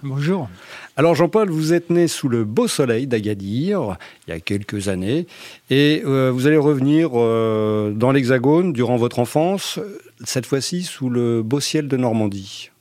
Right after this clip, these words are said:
Speaker 2: Dans quel coin de Normandie vous êtes arrivé ?
Speaker 1: Euh, euh, bah, j'ai connu une, une canaise, donc je suis arrivé, euh, à, à Caen d'abord, euh, au Havre et maintenant à Rouen.
Speaker 2: Ouais.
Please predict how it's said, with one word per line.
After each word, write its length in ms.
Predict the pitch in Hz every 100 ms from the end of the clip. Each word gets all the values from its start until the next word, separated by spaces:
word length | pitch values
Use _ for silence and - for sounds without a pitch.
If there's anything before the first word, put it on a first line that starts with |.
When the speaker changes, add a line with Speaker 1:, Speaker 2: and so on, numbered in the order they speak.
| _ - _ _ _ - _ _ _
Speaker 2:
Dans 160 | - 123
quel 240 | 113 127
coin 200 | - 123
de 60 | 120
Normandie 400 | 107 104 104 104
vous 120 | 104
êtes 100 | 98
arrivé ? 420 | 101 104 101 107 107 _ _ - _ -
Speaker 1:
Euh, 400 | 135 131 131 131 131
euh, 480 | 135 135 131 131 127 143
bah, 80 | 160
j'ai 140 | 156
connu 240 | 165 180 185
une, 500 | 165 151 143 135 117 - - - -
une 140 | 160
canaise, 560 | 151 190 175 190 214 151
donc 180 | 147 151
je 60 |
suis 100 | -
arrivé, 480 | 139 135 131 139 139
euh, 300 | 127 120 117
à, 460 | 117 120 117 - -
à 20 | -
Caen 200 | 170 170
d'abord, 680 | 160 139 143 170 196 135 120
euh, 180 | 120 113 -
au 200 | 156 131
Havre 380 | 135 165 165 139
et 100 | 135
maintenant 340 | 131 117 139
à 60 | 131
Rouen. 400 | 113 123 160 185 - -
Speaker 2:
Ouais. 240 | 123 120